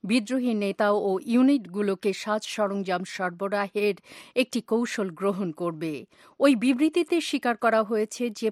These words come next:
পঞ্চাশ কোটি ডলারের মূল্যের কর্মসূচি এখন চ্যালেঞ্জের মুখোমুখি, যার মধ্যে অন্তর্ভুক্ত ছিল সিরিয়ার বিদ্রোহী দলকে প্রশিক্ষণ ও অস্ত্র দিয়ে সাহায্য করা।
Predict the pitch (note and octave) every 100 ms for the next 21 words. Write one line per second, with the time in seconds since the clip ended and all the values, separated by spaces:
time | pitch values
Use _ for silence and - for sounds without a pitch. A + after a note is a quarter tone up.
0 | - G#3+ A3 - C4+ - - A3 A3+ F#3
1 | G3+ F#3+ G3+ A3 G#3 G3+ G3 G3 F#3+ F#3+
2 | F3 G3 - G#3+ - F#3+ F3+ - G3 F3
3 | F#3 - - _ - B3 A#3 C4 G#3+ F3+
4 | F3 F3 G#3+ F#3 E3+ - F3 C#3+ - -
5 | - - G3+ A3 G#3 F#3+ E3+ E3+ C#4+ B3+
6 | F#3+ G3 G#3+ G#3 A3 - G#3 F#3 - G#3
7 | G3 F#3 - - A#3+ A#3+ A#3+ G#3 F3+ F#3+
8 | - G3+ G3+ F3 F3+ F#3+ E3+ - F3 -
9 | G#3 - B3+ C#4+ - G3 E3+ - G3+ G#3
10 | - C4 F#3 G3 F#3 F3+ D#3 - - -
11 | - B3 G#3 D#3+ D#3+ - E3+ D#3+ D3 C#3+